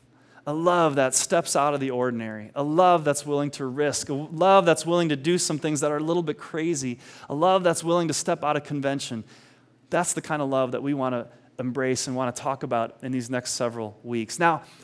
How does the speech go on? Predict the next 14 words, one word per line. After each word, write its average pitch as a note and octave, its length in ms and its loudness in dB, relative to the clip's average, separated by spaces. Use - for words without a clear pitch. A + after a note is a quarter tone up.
I G3 120 -2
wanna F#3 260 2
have C#3 240 2
that A#2 180 -2
kind A2+ 200 -8
of G#2+ 60 -10
love. G#2+ 320 -10
I E3+ 120 2
wanna G3+ 240 6
do D3+ 500 0
those B2+ 240 -4
kinds C3+ 260 -6
of A#2 100 -10
things. A#2 520 -10